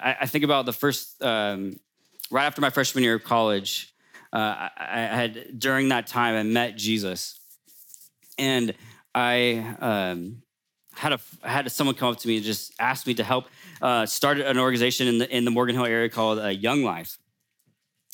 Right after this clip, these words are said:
And I remember going to this person and, and, and saying, There's no way I can do this because I just spent a year <laughs>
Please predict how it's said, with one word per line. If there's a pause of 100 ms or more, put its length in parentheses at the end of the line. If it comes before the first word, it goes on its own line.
(360)
And
I
remember
going
to
this
person
and,
and, (240)
and
saying,
There's
no
way
I
can
do
this
because (440)
I
just
spent (260)
a
year (120)
<laughs>